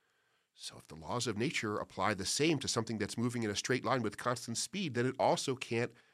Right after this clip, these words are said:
shed energy as waves for moving in a straight line with constant speed. And, and you might, "Oh, okay, I, I'm willing to accept that," but that's not true for boats.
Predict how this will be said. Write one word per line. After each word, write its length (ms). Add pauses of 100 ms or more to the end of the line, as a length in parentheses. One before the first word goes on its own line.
(120)
shed 300
energy 440
as 200
waves 460 (320)
for 140
moving 280
in 80
a 40
straight 280
line 160
with 160
constant 440
speed. 440 (1080)
And, 160 (220)
and 260
you 60
might, 180
"Oh, 320 (160)
okay, 300
I, 160
I'm 100
willing 200
to 100
accept 260
that," 160
but 120
that's 200
not 160
true 180
for 220
boats. 720